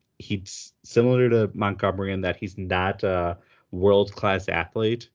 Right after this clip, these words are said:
He's not gonna have blazing speed and run over people like that, but he's just effective at what he does. Um, you know, Hall is not gonna,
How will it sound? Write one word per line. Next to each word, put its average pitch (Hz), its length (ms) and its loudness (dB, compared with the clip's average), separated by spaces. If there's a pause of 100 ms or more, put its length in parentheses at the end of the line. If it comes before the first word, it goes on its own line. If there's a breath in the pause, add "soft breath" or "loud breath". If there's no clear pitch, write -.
He's 92 220 -10
not 90 220 -4
gonna 92 180 -4
have 92 180 -2
blazing 90 420 -4
speed 90 320 0
and 85 120 -4
run 87 160 -4
over 90 480 -2 (240 loud breath)
people 92 460 2
like 90 340 -4
that, 90 300 0 (280 soft breath)
but 95 120 2
he's 101 220 -2
just 104 260 -2
effective 95 560 -2
at 87 60 0
what 87 260 -4
he 80 140 -10
does. 82 440 -6 (420 soft breath)
Um, 80 520 0
you 92 120 -8
know, 80 180 -4 (100)
Hall 104 480 4
is - 360 -6
not 92 260 0
gonna, 117 160 -2